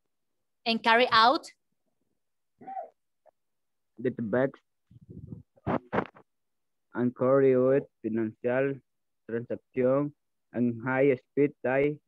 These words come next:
Speaker 2: also control the ca-, cash
Speaker 1: Cash
Speaker 2: point
Speaker 1: points.
Speaker 2: are and
Speaker 1: A T Ms.
Speaker 2: or ca-, A T Ms automatic teller machine
Speaker 1: Ujú.
Speaker 2: which dispense money to customers by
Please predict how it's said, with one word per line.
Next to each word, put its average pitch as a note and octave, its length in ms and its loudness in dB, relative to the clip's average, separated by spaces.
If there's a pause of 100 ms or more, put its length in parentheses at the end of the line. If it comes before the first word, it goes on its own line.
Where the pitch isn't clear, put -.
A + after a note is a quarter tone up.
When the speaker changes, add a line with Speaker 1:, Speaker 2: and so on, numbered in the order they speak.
Speaker 2:
also C3 400 -6
control C3+ 460 -2 (680)
the C#3+ 320 4
ca-, A#2 160 0 (340)
cash B2+ 300 -2
Speaker 1:
Cash B3+ 120 4
Speaker 2:
point D3+ 200 4
Speaker 1:
points. A#3+ 420 2
Speaker 2:
are C3 320 -2 (520)
and A#2 120 -10 (840)
Speaker 1:
A B3 120 2
T B3+ 160 -6
Ms. A#3+ 140 4
Speaker 2:
or D3+ 200 0 (340)
ca-, A2 160 -2 (1000)
A B2+ 100 -2
T B2 200 -2
Ms D3 280 2 (180)
automatic B2 720 -6 (200)
teller C3+ 400 2
machine B2+ 480 0 (640)
Speaker 1:
Ujú. G3+ 240 -4
Speaker 2:
which C#3+ 180 2 (460)
dispense C3+ 540 -2
money D3 680 0 (220)
to - 80 -18
customers C#3 640 -2 (680)
by C3 340 2